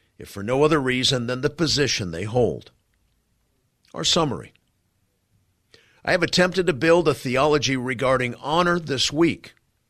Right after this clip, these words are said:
Honor is an integral part of the believer's life. We are to give weight to certain others, as has been revealed by his study.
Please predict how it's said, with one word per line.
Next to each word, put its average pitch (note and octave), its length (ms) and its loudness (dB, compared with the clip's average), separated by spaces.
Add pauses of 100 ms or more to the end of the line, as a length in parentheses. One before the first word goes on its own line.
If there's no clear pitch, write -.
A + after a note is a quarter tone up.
(320)
Honor A2 320 -8
is C3+ 120 0
an C#3 120 -2
integral C#3+ 560 -2
part D3 300 0
of D#3 120 -6
the E3+ 80 -2
believer's F3 540 0
life. D2+ 380 -10 (680)
We G2 140 -10
are G#2 80 -6
to A#2 140 -8
give G2+ 200 -4
weight C#3+ 380 0
to A2 80 -6
certain B2 380 -2
others, D#3+ 460 2
as G#2+ 260 0
has A#2 260 -2
been A#2 240 -4
revealed A#2+ 540 -2
by G#2 220 0
his A2+ 200 -4
study. D3+ 480 0